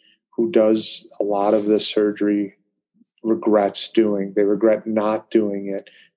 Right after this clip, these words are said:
and having, the biggest fear that we all face is having post-hepatectomy liver failure,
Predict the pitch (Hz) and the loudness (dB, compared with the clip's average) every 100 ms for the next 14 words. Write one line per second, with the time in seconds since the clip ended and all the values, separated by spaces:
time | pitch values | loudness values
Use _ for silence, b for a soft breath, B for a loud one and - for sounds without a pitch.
0 | - 101 107 104 110 104 104 104 _ _ | -8 -4 -2 0 0 0 -4 -8 _ _
1 | _ _ 120 107 135 139 - - 120 120 | _ _ -2 2 4 4 2 0 2 4
2 | 113 107 107 104 104 95 165 131 - 113 | 4 4 4 2 2 2 2 2 0 -2
3 | - 101 101 98 - - - - - - | -2 -2 -2 -4 -4 -2 -4 -4 -6 -8
4 | - - - _ - 113 117 - 107 - | -18 -20 -20 _ -4 0 0 2 -2 0
5 | 104 101 110 117 113 - 98 95 98 | -2 2 2 4 2 0 -2 -2 -6